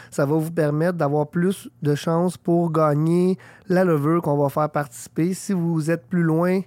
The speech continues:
n'oubliez pas de nous envoyer, euh, une commande pour qu'on puisse l'expédier.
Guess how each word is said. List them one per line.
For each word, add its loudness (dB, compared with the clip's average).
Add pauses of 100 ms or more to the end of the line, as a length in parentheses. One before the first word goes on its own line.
(140)
n'oubliez 0
pas 0
de 2
nous 0
envoyer, 2
euh, 0
une -2
commande 0
pour -14
qu'on 0
puisse -6
l'expédier. -2